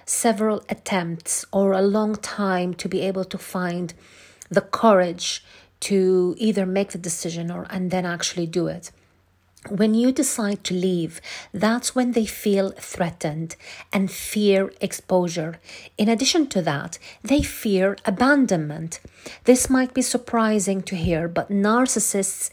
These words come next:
need you. They need to feed off you. They need you to be their source of supply. If they are enraged,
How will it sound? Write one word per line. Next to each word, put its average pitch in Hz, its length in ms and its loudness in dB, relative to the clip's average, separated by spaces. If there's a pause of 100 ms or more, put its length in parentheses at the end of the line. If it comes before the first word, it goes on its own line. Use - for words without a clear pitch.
(200)
need 190 480 2
you. 165 300 -2 (460)
They 214 340 4
need 190 680 2
to 175 120 -4
feed 175 420 -2 (100)
off - 280 -6
you. 160 180 -2
They 196 240 2
need 208 420 2
you 202 120 -2
to - 180 -6
be 190 220 0
their 175 300 0 (260)
source 170 500 -2
of 165 60 -8
supply. 160 640 -4 (640)
If 214 180 2
they 247 180 6
are 202 380 2
enraged, 185 800 2